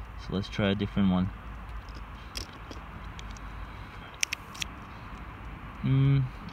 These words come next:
almost plush, but it's still sticking out a little bit. You don't want it sticking out at all,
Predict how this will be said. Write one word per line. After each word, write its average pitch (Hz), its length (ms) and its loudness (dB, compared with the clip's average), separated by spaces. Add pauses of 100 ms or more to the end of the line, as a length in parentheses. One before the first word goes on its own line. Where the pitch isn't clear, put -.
(120)
almost 147 500 10
plush, 127 300 6
but 120 100 6
it's 107 120 2
still 147 260 6
sticking 135 420 4
out 117 340 4
a 117 60 2
little 127 400 2
bit. 110 220 2 (720)
You - 60 0
don't 131 100 8
want 127 140 8
it 120 80 2
sticking 113 400 4
out 101 160 8
at - 120 -4
all, 104 240 6